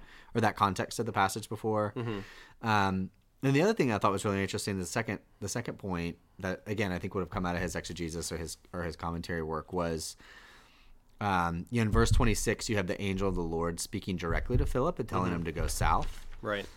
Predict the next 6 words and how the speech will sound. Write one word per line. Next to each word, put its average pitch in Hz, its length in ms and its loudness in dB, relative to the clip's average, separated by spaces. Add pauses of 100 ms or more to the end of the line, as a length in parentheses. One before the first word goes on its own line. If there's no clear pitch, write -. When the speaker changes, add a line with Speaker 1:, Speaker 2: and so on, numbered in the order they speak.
(140)
Speaker 1:
Um, 90 600 0
and 101 140 -4
he, 98 180 -4
and 98 140 -4
he 92 120 2
obeys. 95 760 2